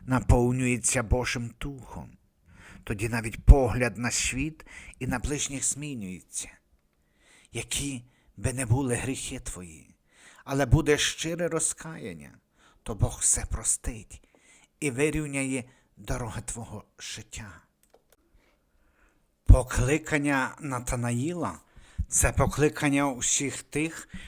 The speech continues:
хто шукає Бога в правді свого серця. Прийде обов'язково такий момент, коли вони зрозуміють, що той, кого вони шукають, знаходиться зовсім поруч з ними.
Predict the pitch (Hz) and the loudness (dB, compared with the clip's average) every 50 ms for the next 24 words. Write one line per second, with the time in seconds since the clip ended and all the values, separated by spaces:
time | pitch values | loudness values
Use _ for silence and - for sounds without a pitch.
0 | - - - - - - - 135 - - - 123 92 - 120 127 123 117 101 - | -16 -14 -6 -4 -2 -2 -2 -2 -2 -2 -4 -4 -4 -4 -2 -2 -2 -2 0 0
1 | 127 135 123 110 120 127 110 117 - - - - - - - - - - - - | 0 0 2 2 0 0 -2 -2 -8 -16 -20 -20 -20 -20 -14 -8 -4 -2 -2 0
2 | - - 113 107 120 123 117 117 107 101 110 113 - - - - 110 92 110 - | 0 0 0 2 2 2 2 2 0 -2 -2 0 2 2 2 0 -2 -6 -4 -2
3 | - - 123 110 92 - - - - - - - - _ _ _ _ _ - - | -2 -2 -4 -6 -10 -10 -10 -8 -8 -8 -10 -12 -18 _ _ _ _ _ -20 -20
4 | - - - - - _ _ _ - 120 117 117 143 143 135 131 117 - - 135 | -20 -20 -20 -20 -20 _ _ _ -2 0 2 2 2 2 2 0 -2 0 0 0
5 | 160 160 - - - 156 123 120 143 135 131 120 - - - - - - 170 190 | 0 0 -2 -2 -2 -2 0 0 0 0 2 4 4 4 4 2 0 -2 -4 -2
6 | 190 170 147 - 151 139 - - 156 143 147 147 151 160 175 180 - - - - | 0 0 0 -2 -4 -6 -4 -2 -2 -2 -2 -4 -6 -6 -8 -10 -12 -14 -16 -20
7 | - _ _ - - - - - - _ - 127 127 147 151 156 156 160 160 - | -20 _ _ -20 -20 -20 -20 -20 -20 _ -4 0 2 2 2 2 0 0 0 0
8 | - 160 151 143 - - 160 165 175 170 143 104 - - - - 139 139 135 - | 0 0 -2 -2 -2 -4 -4 -4 -6 -6 -8 -8 -8 -8 -6 -6 -6 -6 -8 -10
9 | - - 170 190 165 107 - - _ - - - - _ _ - 135 139 135 151 | -10 -8 -8 -8 -8 -10 -14 -16 _ -20 -20 -20 -20 _ _ -4 -2 -2 -2 -2
10 | 147 156 147 151 151 - - - 143 127 - - - 147 151 170 180 175 135 98 | -2 -2 -2 -2 -4 -4 -4 -4 -6 -6 -8 -10 -12 -10 -10 -8 -8 -8 -10 -10
11 | 90 - - - 139 143 - - 165 156 170 170 - - 165 151 - - - 151 | -6 -4 -4 -4 -4 -6 -8 -8 -6 -6 -4 -4 -4 -4 -2 -2 -2 -2 -2 -2
12 | 156 170 180 170 - - - 180 175 170 170 - - 170 170 180 175 175 - - | -4 -6 -6 -4 -4 -4 -4 -4 -6 -8 -10 -10 -10 -8 -8 -8 -8 -8 -8 -8
13 | - 190 185 - - | -8 -8 -10 -12 -16